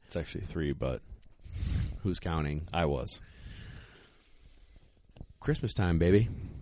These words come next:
Speaker 2: It's coming around the corner. And I hate to say it because I feel like we're rushing things.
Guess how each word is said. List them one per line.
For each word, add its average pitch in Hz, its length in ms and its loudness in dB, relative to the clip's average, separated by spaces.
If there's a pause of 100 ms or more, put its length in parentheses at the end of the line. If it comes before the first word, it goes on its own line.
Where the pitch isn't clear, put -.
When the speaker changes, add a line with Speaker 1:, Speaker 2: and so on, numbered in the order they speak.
(160)
Speaker 2:
It's - 100 -10
coming 120 200 4
around 110 180 6
the 98 80 2
corner. 110 480 2 (920)
And 98 80 4
I 92 60 6
hate 123 240 4
to 78 140 0
say 110 180 8
it 71 100 4
because 82 300 0
I 80 80 2
feel 104 180 2
like 87 140 0
we're 80 80 2
rushing 82 380 2
things. 73 500 -4